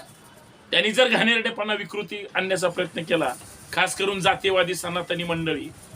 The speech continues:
ही विध्वंस करणाऱ्यामध्ये जे काही स्वतःला धन्यता मानतात किंवा मानतात सुद्धा, ही सगळी विकृत मंडळ्यांना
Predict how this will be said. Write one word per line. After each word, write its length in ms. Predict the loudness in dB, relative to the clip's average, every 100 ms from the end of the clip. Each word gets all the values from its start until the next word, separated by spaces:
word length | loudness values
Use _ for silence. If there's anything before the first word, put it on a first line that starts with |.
| -20 -20 -20 -18 -12 2
ही 80 | 2
विध्वंस 640 | 4 4 6 6 6 4
करणाऱ्यामध्ये 840 | 2 2 0 2 2 0 -2 -2 -4
जे 160 | -6
काही 140 | -2 -2
स्वतःला 380 | -2 -4 -2 -2
धन्यता 440 | -2 -6 -6 -4
मानतात 420 | -4 -4 -4 -6 -6 -14 -20 -20 -20 -20 -20 -20 -20 -20 -20 -20 -8
किंवा 160 | 0 4
मानतात 400 | 6 4 4 2
सुद्धा, 400 | 2 -4 -2 -2 -2 -10 -20 -20 -20 -18 -20 -20 -20 -20 -20 -20 -18 -4
ही 60 | -2
सगळी 360 | 2 4 6
विकृत 400 | 4 0 -4 -4
मंडळ्यांना 1040 | -6 -2 0 2 0 -4 -12 -6 0 4